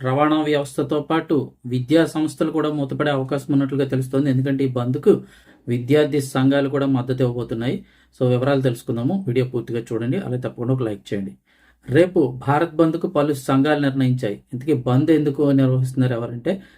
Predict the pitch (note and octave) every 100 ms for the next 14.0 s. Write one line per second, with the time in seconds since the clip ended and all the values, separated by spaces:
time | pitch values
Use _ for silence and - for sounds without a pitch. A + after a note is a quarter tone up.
0 | - C3 D3 E3 F3 F3+ D3+ D3 D3+ C#3+
1 | D3+ C#3+ C#3+ C#3 C3+ F3 F3 C3 B2+ C3
2 | B2 B2 B2 A#2 B2+ C3 A#3+ - - _
3 | A#2 B2 C#3+ D#3 D#3 D#3+ D3 D#3+ C#3+ C3+
4 | - D3 C#3+ D3 F#3+ B2+ C3+ C3+ D3+ D3+
5 | D#3 D3+ D3 D3+ D3 D3 C#3+ D3 D#3 B2
6 | B2+ C#3+ C#3+ C#3 B2+ C3+ C#3 C3 C3 C3
7 | C3 B2+ G#2 _ _ _ _ C#3 C3 D#3
8 | D#3 D#3 C#3+ - G3 G3 B2+ D3+ E3+ E3+
9 | F3+ F3 D3 D3+ D#3 D#3+ D#3+ D3 D#3+ D#3
10 | D#3 D#3 C3 B2+ C#3+ D#3+ D#3+ D3+ - D#3+
11 | D3+ C#3+ C3 C3+ D#3+ D3 C#3+ F#3 F#3+ C3
12 | D3+ E3 F3 E3 D#3+ - D#3 D3+ D3+ D3+
13 | C3 C3 D3 D3 C#3 C#3+ C#3 C3+ D#3 G3